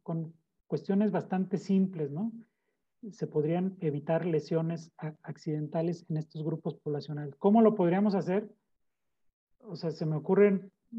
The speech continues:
eh, impulsar este programa, ¿no? O sea, si ya s-, hay transferencias económicas para las personas adultas mayores, pues necesitamos ver si esa transferencia ajusta, no ajusta, en qué se está gastando. O sea, de-, tiene que haber un,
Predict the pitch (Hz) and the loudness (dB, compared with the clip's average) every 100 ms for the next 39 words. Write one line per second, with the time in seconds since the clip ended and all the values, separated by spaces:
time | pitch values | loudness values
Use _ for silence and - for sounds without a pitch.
0 | 214 _ _ _ _ 175 175 - - 214 | -14 _ _ _ _ -4 -4 -6 -10 -6
1 | 156 151 139 170 196 202 - 156 160 175 | -4 -4 0 2 2 0 0 2 4 4
2 | 185 160 143 233 226 - 156 135 143 160 | 2 0 -2 -4 -4 -8 -12 -8 -6 -4
3 | 175 - _ - 156 170 175 175 165 151 | -6 -10 _ -10 -2 -2 -2 -2 -4 -2
4 | 160 160 185 208 - 180 165 175 185 180 | -2 -2 0 0 0 -2 -2 0 0 0
5 | 170 143 - _ - - _ _ - 151 | -4 -8 -10 _ -20 -20 _ _ -8 -6
6 | 156 147 - 143 175 185 185 170 175 185 | -4 -6 -8 -6 -4 -4 -2 -2 -2 -2
7 | 180 180 175 196 202 151 143 - 165 175 | 0 0 0 -2 -4 -8 -8 -8 -6 -4
8 | 175 170 170 175 196 - 170 160 156 160 | -2 -2 -2 -2 -4 -4 -6 -6 -8 -6
9 | 180 - 160 165 170 151 139 156 156 170 | -6 -6 -8 -6 -6 -8 -8 -10 -10 -10
10 | 151 151 165 - 156 156 - 151 156 156 | -10 -10 -12 -10 -8 -8 -8 -8 -8 -8
11 | - _ _ - 175 180 208 214 220 220 | -14 _ _ -6 0 2 2 2 2 4
12 | 208 214 214 214 | 4 4 2 -2